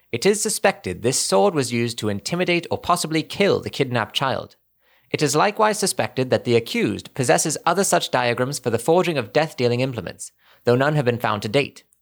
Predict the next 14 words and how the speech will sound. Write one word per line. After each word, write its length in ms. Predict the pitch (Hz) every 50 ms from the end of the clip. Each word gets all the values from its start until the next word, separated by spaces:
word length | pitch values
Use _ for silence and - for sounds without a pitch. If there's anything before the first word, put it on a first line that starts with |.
| _ _ _ _ _ _ _
Sir 200 | - - 147 160
Ignatius 480 | 160 170 190 220 214 - 214 214 208 -
has 200 | 160 143 127 131
requested 520 | 123 - - 180 180 - - 208 170 147
the 80 | 143 131
Witcher 340 | 123 160 - - 185 185 -
undergo 380 | - 156 185 190 180 123 117 113
preliminary 640 | - - 120 127 160 202 233 226 226 220 220 214 202
interrogation 760 | 190 175 - 175 165 170 170 127 107 98 - - 110 104 101
with 140 | 98 - -
the 100 | 101 117
application 540 | 135 143 - - - 139 127 127 - 135
of 120 | 120 - -
torture. 460 | - 165 165 151 - - - - -